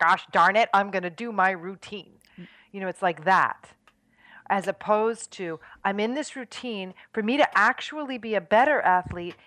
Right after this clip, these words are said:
Speaker 1: if my body is really telling me that I need a day off,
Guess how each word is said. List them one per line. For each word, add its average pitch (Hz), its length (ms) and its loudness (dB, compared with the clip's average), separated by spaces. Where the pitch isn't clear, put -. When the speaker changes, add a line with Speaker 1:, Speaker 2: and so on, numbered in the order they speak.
Speaker 1:
if 196 100 -14
my 233 220 2
body 233 320 0
is 160 160 -10
really 208 640 2
telling 151 460 -4
me 135 120 -20
that 123 120 -6
I 156 60 -4
need 151 200 -10
a - 40 -16
day 131 260 -6
off, - 320 -6